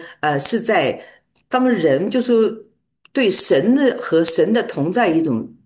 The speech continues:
敬畏之心啊，就是也是一种表示有，负有责任心的一个态度啊。那保罗在哥林多前书二章三节里面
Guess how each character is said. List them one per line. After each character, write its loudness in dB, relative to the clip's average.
敬 0
畏 2
之 -6
心 -4
啊， -6
就 0
是 0
也 2
是 -2
一 0
种 -6
表 -4
示 -4
有， 0
负 -2
有 2
责 -2
任 2
心 0
的 2
一 -4
个 -4
态 -6
度 -10
啊。 -10
那 0
保 0
罗 4
在 0
哥 0
林 2
多 2
前 -4
书 -2
二 -2
章 -6
三 -2
节 -4
里 -4
面 -2